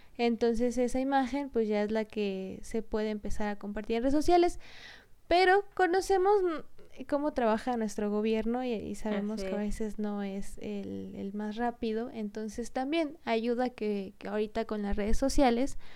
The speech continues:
Speaker 1: justamente con la misma información con la que se levanta una alerta, tú lo puedas compartir en tus redes sociales y empezar a solicitar ayuda entre tus amigos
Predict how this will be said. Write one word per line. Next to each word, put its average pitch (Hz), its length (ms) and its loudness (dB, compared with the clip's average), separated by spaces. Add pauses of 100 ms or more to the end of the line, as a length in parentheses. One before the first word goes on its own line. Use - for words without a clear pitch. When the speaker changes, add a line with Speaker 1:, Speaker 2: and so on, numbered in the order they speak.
(240)
Speaker 1:
justamente 294 640 4
con 233 180 2
la 226 80 4
misma 277 300 0
información 233 580 -2
con 233 160 -4
la 220 80 -2
que 208 160 -4
se 208 140 0
levanta 208 360 -2
una 220 160 -2
alerta, 233 460 2 (400)
tú 254 120 4
lo 254 180 4
puedas 233 280 4
compartir 214 520 0
en 214 160 0
tus 214 160 -2
redes 190 220 2
sociales 247 600 -2
y 254 60 -4
empezar 208 380 -4
a 208 100 -2
solicitar 208 580 -2
ayuda 202 360 -2
entre 202 220 -4
tus 202 240 -4
amigos 311 480 6